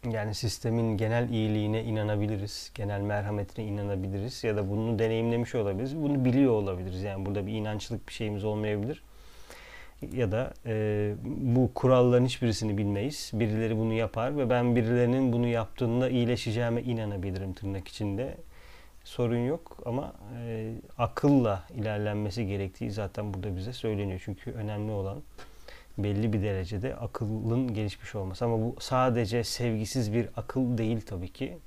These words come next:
Çünkü, e, şeye baktığınızda, e, taç merkezine baktığınızda ortada kalp merkezinden gelen bir kısım var. Yani şefkatli ve merhametli bir, e, şey yoksa akıl gelişmemiş zaten çok yıkıcı olabiliyor.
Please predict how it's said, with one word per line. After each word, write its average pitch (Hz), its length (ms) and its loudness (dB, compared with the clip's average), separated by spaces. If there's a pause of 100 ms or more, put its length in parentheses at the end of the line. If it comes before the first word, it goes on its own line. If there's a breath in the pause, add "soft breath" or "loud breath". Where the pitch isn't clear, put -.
(580 loud breath)
Çünkü, 110 460 -4 (100)
e, 104 280 -2 (1600 loud breath)
şeye 120 320 2
baktığınızda, 117 960 0
e, 101 320 -8
taç - 280 -4
merkezine 104 540 -2
baktığınızda 104 480 -4
ortada 110 520 -2
kalp 131 260 0
merkezinden 110 640 -2
gelen 104 380 0
bir 127 60 -4
kısım 117 300 -2
var. 95 80 2
Yani 98 180 0
şefkatli 127 600 0
ve 131 80 2
merhametli 117 640 0
bir, 107 360 -2
e, 98 220 -4
şey 104 220 -2
yoksa 117 260 -6
akıl 107 320 -2
gelişmemiş 107 500 -6
zaten 113 300 -4
çok - 260 -8
yıkıcı 104 340 -4
olabiliyor. 101 520 -2